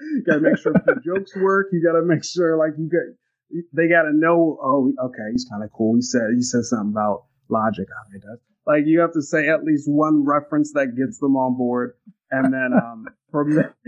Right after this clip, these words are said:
from there, once you get their trust, though, that's, that's the beautiful part of speaking to young adults, is once you get that trust of an audience, that's when you truly get to, to share so much of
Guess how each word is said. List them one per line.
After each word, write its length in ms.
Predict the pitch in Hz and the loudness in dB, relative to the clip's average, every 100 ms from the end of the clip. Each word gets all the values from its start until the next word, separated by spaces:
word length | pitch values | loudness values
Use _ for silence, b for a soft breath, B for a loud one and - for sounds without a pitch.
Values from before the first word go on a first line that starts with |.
| 302 285 - | -4 -4 0
from 180 | 165 160 | 2 4
there, 220 | 196 208 | 4 4
once 260 | 175 175 175 | 2 -2 -4
you 100 | 156 | -2
get 140 | 170 | 0
their 140 | 160 151 | 0 -2
trust, 380 | - 165 165 - | 0 0 -2 -6
though, 220 | 131 127 | -2 0
that's, 320 | 131 139 139 - | 0 0 -2 -2
that's 220 | 139 143 | -2 -2
the 60 | 139 | -4
beautiful 420 | 131 139 127 123 - | 2 2 0 -8 -2
part 200 | 123 127 | 0 0
of 80 | 123 | -4
speaking 340 | - 123 120 | -4 0 0
to 60 | 113 | 2
young 240 | 117 117 | 0 0
adults, 420 | 107 117 120 117 | 0 0 0 -2
is 80 | 120 | -6
once 260 | 123 131 127 | -2 -2 0
you 100 | 139 | 0
get 160 | 135 123 | 0 0
that 160 | 117 - | -4 -4
trust 420 | - 139 127 - | -2 -2 -2 -6
of 120 | 120 | -4
an 80 | 110 | 0
audience, 640 | 101 127 123 110 107 - _ _ _ | 2 2 0 -2 -8 -12 _ _ _
that's 240 | 143 131 127 | -4 -4 0
when 140 | 135 | 2
you 140 | 127 127 | 2 0
truly 260 | 139 131 120 | 0 2 0
get 180 | 120 - | -2 -6
to, 160 | 113 107 | -6 -4
to 80 | 123 | -6
share 320 | - 123 117 113 | -4 -2 -2 -2
so 80 | 123 | 0
much 300 | 123 120 123 | 0 0 -2
of 200 | 120 117 | -4 -4